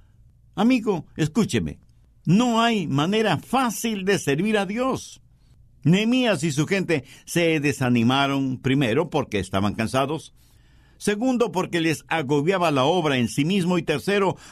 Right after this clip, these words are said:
porque se pusieron nerviosos con la presencia del enemigo. Y en medio de estas circunstancias,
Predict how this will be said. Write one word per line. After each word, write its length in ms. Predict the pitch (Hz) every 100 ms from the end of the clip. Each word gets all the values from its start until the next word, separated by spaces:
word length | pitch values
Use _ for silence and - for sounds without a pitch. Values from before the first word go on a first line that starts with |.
| -
porque 380 | 175 185 - 156
se 140 | 170
pusieron 540 | 139 143 - 214 214 170
nerviosos 760 | 156 135 131 269 247 - 165
con 240 | - 156 139
la 140 | 123
presencia 540 | 120 120 208 165 123 123
del 180 | 120
enemigo. 640 | 170 156 143 180 135 139 - - -
Y 160 | - 175
en 80 | 180
medio 360 | 240 233 196
de 120 | 156 170
estas 260 | - 127
circunstancias, 960 | 208 208 139 123 156 156 107 135 131 -